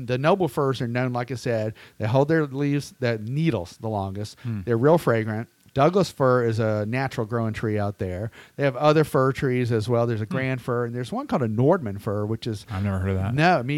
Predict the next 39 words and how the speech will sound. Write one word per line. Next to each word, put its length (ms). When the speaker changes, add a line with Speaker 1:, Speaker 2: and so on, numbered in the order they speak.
Speaker 1:
either. 180
And 100
it 100
had 200
come 280
from 300
overseas. 640
They're 80
trying 300
to 180
build 180
a 40
market 360
for 80
that. 180
It 60
has 300
thicker, 440
stouter 720
needles, 400
if 180
you 120
will. 480
Speaker 2:
Hmm. 160
Speaker 1:
Uh, 400
but 220
just 240
very 340
interesting. 320
And 100
some 120
people 240
demand 500
that 320
kind 220
of 80
a 40
different 560
leaf. 460